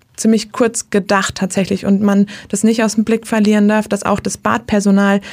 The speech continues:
nicht die Aufsicht über fünfzig, achtjährige in einem Nichtschwimmerbecken haben kann.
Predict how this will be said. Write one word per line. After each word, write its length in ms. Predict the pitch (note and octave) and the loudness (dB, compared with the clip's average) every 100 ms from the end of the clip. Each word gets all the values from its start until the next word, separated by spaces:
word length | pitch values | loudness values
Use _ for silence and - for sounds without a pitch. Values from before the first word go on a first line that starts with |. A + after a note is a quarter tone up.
| - | -2
nicht 320 | G#3+ B3+ - | 2 2 0
die 120 | A#3 G#3 | -2 -2
Aufsicht 360 | G3+ - G3+ | -2 -4 -2
über 280 | G#3+ G3+ G3+ - - _ _ _ _ _ - | 0 0 0 -4 -18 _ _ _ _ _ -2
fünfzig, 520 | G#3+ - G#3+ - - _ | -2 0 -4 -4 -10 _
achtjährige 580 | G#3+ - G#3+ G#3 G3 F#3+ | -8 -2 0 2 0 -2
in 220 | - G3 | 0 0
einem 220 | G3 G3+ - _ | 0 -2 -4 _
Nichtschwimmerbecken 800 | G#3+ - G3 F#3+ F#3 F#3+ F#3+ F3+ | -6 -4 -2 0 0 -4 -2 -4
haben 240 | F#3 F#3 | -2 -6
kann. 260 | F3 G3 | -4 -6